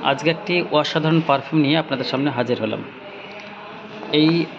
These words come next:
পারফিউমটির নাম হচ্ছে হারেমা সুলতান। কাস্টমার একাধিকবার এই আতর ব্যবহার করে, এই পারফিউম ব্যবহার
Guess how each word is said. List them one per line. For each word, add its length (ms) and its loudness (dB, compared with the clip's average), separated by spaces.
পারফিউমটির 460 2
নাম 160 4
হচ্ছে 200 0
হারেমা 420 2
সুলতান। 520 -4
কাস্টমার 440 2
একাধিকবার 640 2
এই 160 4
আতর 260 0
ব্যবহার 280 2
করে, 200 0
এই 60 4
পারফিউম 400 0
ব্যবহার 240 -2